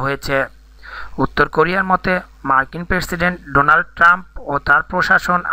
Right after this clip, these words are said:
আন্তরিকভাবে পরমাণু যুদ্ধ কামনা করছে। পিয়াংয়াংকে ভয় দেখাতে যখন বিশাল সামরিক মহড়া করেছে যুক্তরাষ্ট্র এবং দক্ষিণ কোরিয়া, ঠিক তখন এমন হুঁশিয়ারি দিলেন কিম জন উন। উত্তর কোরিয়া গত মঙ্গলবার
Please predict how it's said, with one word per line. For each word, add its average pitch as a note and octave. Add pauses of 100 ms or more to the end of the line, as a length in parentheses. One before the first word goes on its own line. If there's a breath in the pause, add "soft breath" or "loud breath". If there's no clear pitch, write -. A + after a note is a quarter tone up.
আন্তরিকভাবে D#3 (460 loud breath)
পরমাণু D3+
যুদ্ধ D3 (120)
কামনা C#3+ (100)
করছে। C#3 (680 loud breath)
পিয়াংয়াংকে F#3 (280)
ভয় C#3+
দেখাতে F3 (380)
যখন C#3+ (140)
বিশাল D#3 (100)
সামরিক F3+
মহড়া E3
করেছে E3+ (300)
যুক্তরাষ্ট্র D3
এবং F3 (140)
দক্ষিণ F3 (100)
কোরিয়া, E3+ (460 loud breath)
ঠিক D#3 (260)
তখন E3 (120)
এমন E3
হুঁশিয়ারি D#3+ (100)
দিলেন D3 (240)
কিম D#3 (140)
জন C#3+ (320)
উন। C#3 (880 loud breath)
উত্তর F3+
কোরিয়া F#3+ (120)
গত D3+ (140)
মঙ্গলবার F#3